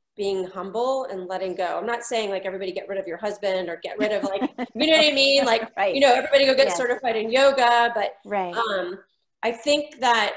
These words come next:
Speaker 1: um, when I went through the, the mastectomy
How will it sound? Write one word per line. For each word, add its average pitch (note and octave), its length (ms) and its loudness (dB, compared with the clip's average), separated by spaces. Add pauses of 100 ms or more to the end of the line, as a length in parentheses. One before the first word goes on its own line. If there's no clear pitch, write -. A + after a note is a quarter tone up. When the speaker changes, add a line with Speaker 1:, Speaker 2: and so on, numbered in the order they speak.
(160)
Speaker 1:
um, G3 520 -4 (880)
when A#3+ 200 -2
I B3 160 4
went D4 240 0
through C4 140 -6
the, A3 260 -4 (160)
the G#3+ 80 -8
mastectomy G3+ 840 -6